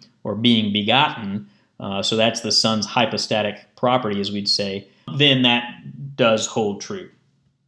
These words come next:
So there you go, right? I mean, that's the kind of the basics of it, is if God exists at all times in all worlds, and if he is a father at all times in all worlds,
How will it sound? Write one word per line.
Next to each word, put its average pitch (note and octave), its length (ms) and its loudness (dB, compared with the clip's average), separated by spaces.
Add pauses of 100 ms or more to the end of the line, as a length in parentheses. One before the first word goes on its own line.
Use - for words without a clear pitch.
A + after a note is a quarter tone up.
(380)
So F#3 220 4
there G#3 300 4
you D#3 140 2
go, C3+ 300 2
right? C3 140 -2
I C#3+ 60 0
mean, C3+ 100 2
that's D#3+ 240 0
the C#3 100 -4
kind C#3 220 -2
of A#2 120 0
the A2+ 60 -6
basics C3+ 520 0
of G#2 160 -2
it, A#2+ 160 0
is A2+ 300 -2
if A#2+ 200 -6
God D3 240 2
exists B2+ 540 -2
at A#2 60 -2
all A#2 200 2
times A#2 460 0
in A2+ 80 -2
all A2 260 0
worlds, A#2 500 0
and A#2 120 -2
if A2 100 -4
he C#3 220 4
is A#2+ 120 2
a - 80 -2
father C#3+ 480 2
at G#2 80 -2
all G#2 220 0
times G#2+ 400 -4
in G#2+ 140 -6
all G#2 240 -4
worlds, G#2 560 -4